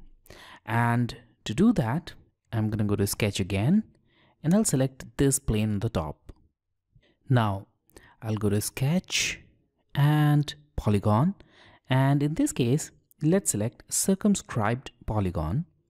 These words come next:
and I'll click here again on the origin, and I'll make it with the diameter of twenty unit. So twenty and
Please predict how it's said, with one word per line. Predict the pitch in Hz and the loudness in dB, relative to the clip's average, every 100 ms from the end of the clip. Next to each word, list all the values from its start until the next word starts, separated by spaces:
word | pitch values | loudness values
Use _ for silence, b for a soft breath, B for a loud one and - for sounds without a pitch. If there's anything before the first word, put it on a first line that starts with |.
| _ B B B B B | _ B B B B B
and | 107 104 107 107 101 | 0 0 0 0 -2
I'll | 120 | -6
click | 131 214 - | -4 -4 0
here | 110 170 185 _ _ - | 0 0 -4 _ _ -8
again | 110 110 143 | -2 0 0
on | 139 113 | 0 0
the | - | 0
origin, | 104 95 104 185 202 B B B B - | 0 -2 0 0 -2 B B B B -8
and | 127 151 196 180 | -2 2 2 2
I'll | 131 127 | 0 -2
make | 120 175 214 117 | 2 2 2 0
it | 135 - _ - | -2 -4 _ -4
with | 113 110 117 - - - _ b b | 0 2 0 -2 -16 -20 _ b b
the | - | -4
diameter | 104 101 131 175 226 135 | -2 0 0 0 2 2
of | 110 120 - - _ | 2 0 -6 -20 _
twenty | - 98 90 | -4 -2 -2
unit. | 85 85 - - - _ | -4 -6 -10 -14 -16 _
So | - - | -20 -6
twenty | 139 160 160 160 156 - | -2 0 2 0 -4 -10
and | 117 98 95 98 | -8 -4 -2 -2